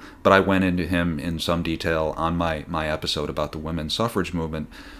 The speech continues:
because of what you mentioned about his, I, I am, I still haven't figured out whether he meant at all what he said about caring about the women's suffrage movement for itself, or whether it was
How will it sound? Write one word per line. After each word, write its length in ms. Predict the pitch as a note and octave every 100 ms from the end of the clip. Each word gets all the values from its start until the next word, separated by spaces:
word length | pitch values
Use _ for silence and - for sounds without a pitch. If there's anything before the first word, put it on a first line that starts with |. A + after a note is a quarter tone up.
| C3 -
because 460 | A2 - G3 A3+ D3
of 140 | G#2
what 180 | G#2 F#2+
you 140 | G#2+
mentioned 480 | A2 F#3 F3+ G#2 F#2
about 340 | F#2+ G2 F2+ A2
his, 240 | A2+ G#2+ -
I, 220 | G#2+ C3+ -
I 120 | D3+
am, 200 | C#3+ - - -
I 80 | E3+
still 360 | F#3+ - A3+ A3+
haven't 280 | C#3+ B2+ A2+
figured 380 | - A#2 G#2 A2
out 300 | D#3 C3+ - - - -
whether 320 | G#2 A#2 C3 A#2+
he 240 | - A#2+
meant 460 | G2+ G2+ A#2+ - - - - - - - - -
at 180 | A#2+ G2+
all 360 | A2+ - - - -
what 240 | G2 G2
he 180 | - F#2
said 340 | - F#2+ F2 -
about 380 | F2 F2+ D#2 -
caring 340 | G#2 G#2 G#2+
about 240 | G2 F#2
the 60 | F2+
women's 360 | F2+ F#2+ F2+ -
suffrage 420 | G2+ F2+ F#2 F#2+
movement 340 | F2+ F2+ E2+ - - -
for 280 | - A2 F2+
itself, 680 | - F#2+ G2+ C3+ - - - -
or 280 | B2 A2+ -
whether 360 | G#2 G#2 G2+
it 100 | F#2+
was 240 | F#2 F2